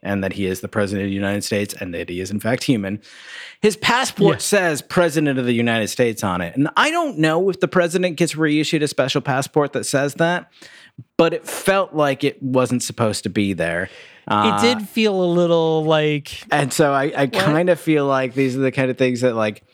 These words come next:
Speaker 1: because this wasn't necessarily made for an American audience, they just put in American things and
Speaker 2: Sure.
Speaker 1: just like, well, his passport, like,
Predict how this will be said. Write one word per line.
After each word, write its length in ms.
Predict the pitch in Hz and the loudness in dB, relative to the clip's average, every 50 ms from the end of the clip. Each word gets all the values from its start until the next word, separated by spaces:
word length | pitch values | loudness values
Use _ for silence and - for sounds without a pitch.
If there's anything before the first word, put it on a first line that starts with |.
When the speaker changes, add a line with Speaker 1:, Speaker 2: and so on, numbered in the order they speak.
| _ - _ _ - | _ -20 _ _ 0
Speaker 1:
because 480 | 127 113 - - 143 131 131 131 - | 0 0 0 0 0 2 0 0 0
this 180 | 139 120 - - | -2 -4 -2 0
wasn't 420 | 127 123 127 120 127 123 - - | 2 2 2 0 -2 -4 -6 -4
necessarily 600 | 127 123 123 - - 113 - 127 120 120 117 113 110 | -2 -2 -2 -2 -2 -4 -2 0 0 0 0 0 0
made 380 | 110 110 107 107 107 113 107 | 0 0 0 0 0 -2 -4
for 180 | - - 117 110 | -2 0 0 0
an 80 | 107 | 0
American 440 | 101 101 104 104 104 107 - 113 101 | -2 -2 0 0 0 -2 -2 -2 -2
audience, 420 | 98 95 104 107 113 120 127 123 - | 0 0 0 0 0 -2 -2 -2 0
they 100 | 120 107 | -2 0
just 240 | 104 117 - - | 0 -2 -6 -4
put 160 | - - 120 117 | -2 -2 0 0
in 240 | 113 101 101 110 - - | 0 0 -2 -4 -6 -4
American 580 | 113 107 107 107 110 110 117 - - 104 104 | -2 0 0 0 0 0 -2 -2 -2 -4 -2
things 560 | 101 117 110 107 120 143 165 185 185 170 - - _ _ _ _ _ - | 0 0 0 0 0 -2 -2 -2 -4 -6 -10 -14 _ _ _ _ _ -2
and 600 | 113 117 113 110 110 110 110 113 110 107 110 113 | 0 0 2 2 0 0 0 -2 -2 -2 0 2
Speaker 2:
Sure. 120 | 113 170 | 2 2
Speaker 1:
just 200 | 135 120 113 - | 2 0 0 0
like, 260 | 123 117 113 113 - | 0 0 0 -2 0
well, 220 | 131 131 131 127 127 | 0 0 2 2 0
his 140 | 127 127 - | 0 -2 -2
passport, 460 | - - 151 165 170 170 - 143 131 | 0 0 2 2 2 0 0 0 0
like, 180 | 139 135 127 | 0 0 -2